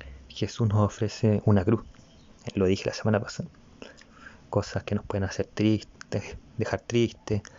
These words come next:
dudar, tener miedo. Pero tenemos que mirar que Jesús nos está ofreciendo algo más. Nos está ofreciendo salvación.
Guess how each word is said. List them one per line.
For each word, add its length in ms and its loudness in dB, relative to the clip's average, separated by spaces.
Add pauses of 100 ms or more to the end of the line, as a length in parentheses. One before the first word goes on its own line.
(640)
dudar, 680 2
tener 300 -2
miedo. 500 6 (1500)
Pero 580 -2 (360)
tenemos 240 4
que 100 0
mirar 240 6
que 100 -4
Jesús 280 -4
nos 120 6
está 140 0
ofreciendo 440 2
algo 180 4
más. 120 2 (520)
Nos 100 4
está 160 2
ofreciendo 760 0 (680)
salvación. 580 -2